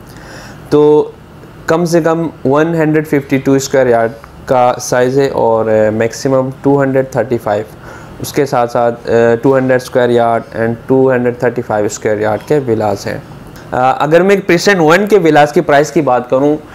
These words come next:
तो दो करोड़ बीस प्लस और दो करोड़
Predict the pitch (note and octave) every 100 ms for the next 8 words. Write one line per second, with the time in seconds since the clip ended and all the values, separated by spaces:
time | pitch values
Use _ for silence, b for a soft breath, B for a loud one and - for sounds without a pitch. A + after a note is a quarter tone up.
0 | B B - D3+ D3+ D3 C3+ D3+ E3 D#3+
1 | E3+ D3 D3+ E3 - - - C3+ C#3+ -
2 | - - - B2 B2+ B2 B2 C3 C#3 C3+
3 | C#3